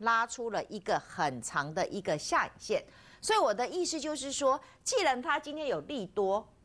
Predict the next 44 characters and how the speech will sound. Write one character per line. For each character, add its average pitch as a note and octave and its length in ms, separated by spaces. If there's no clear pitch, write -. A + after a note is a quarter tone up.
我 G3 180
认 C#4 180
为 F#3 160
它 A#3 200
就 A3 120
是 G#3 160
一 F3 40
个 F3+ 100
很 F3 300
好 D3+ 240
的 C3+ 160
参 G3 280
考 C#3 200
的 - 100
依 A3 180
据。 A3+ 300
四 G#4+ 320
零 C4+ 200
五 C4 240
九 B3+ 280
点 G#3+ 340
一 F4+ 180
点， B3+ 300
或 D4 100
是 C4+ 160
我 F3+ 120
们 D#3 120
称 B3 220
之 B3 140
为 E3+ 200
半 C#4 300
年 D3 240
线 B3 240
里 C3+ 60
面， E3 280
如 - 220
果 C4+ 220
能 G3 160
够 D4 160
守 E3 260
得 E3+ 160
住 E4 240
的 E3+ 100
话， - 400